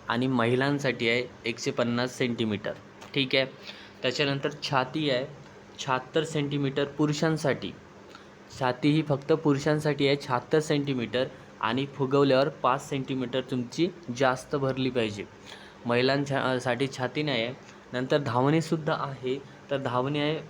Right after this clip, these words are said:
पुरुषांसाठी सोळाशे मीटर आणि महिलांसाठी धावणे आहे आठशे मीटर. नंतर बघा, गोळाफेकसुद्धा होणार आहे, तर पुरुषांसाठी जो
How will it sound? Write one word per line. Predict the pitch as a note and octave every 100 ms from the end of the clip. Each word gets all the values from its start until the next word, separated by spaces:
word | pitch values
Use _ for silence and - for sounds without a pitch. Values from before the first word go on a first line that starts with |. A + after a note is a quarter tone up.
| -
पुरुषांसाठी | C#3+ C#3 - D3+ D3 C3 - D3
सोळाशे | - D3 C#3 C#3 C#3 D#3
मीटर | C#3+ B2 G2 - - - - - - -
आणि | A#2+ C3+
महिलांसाठी | B2 A#2 A#2+ C3+ D3+ D3+ D3
धावणे | C#3+ B2 A#2+ B2+
आहे | - - - - - -
आठशे | C3 - - B2
मीटर. | G2+ - - - - - - - - - - - - - - - - - - - - -
नंतर | C3+ C3 C#3+
बघा, | C#3 C3 C#3+
गोळाफेकसुद्धा | C3+ C3 C3+ C#3+ C#3+ D#3 D#3 D3 D3
होणार | C#3+ C3+ B2 A2+
आहे, | A#2+ C3+ - - -
तर | C#3 D3 - - - - - - - - - - - - - -
पुरुषांसाठी | C#3 C3+ D#3 D3 D3+ D3 D3+
जो | C#3+ D3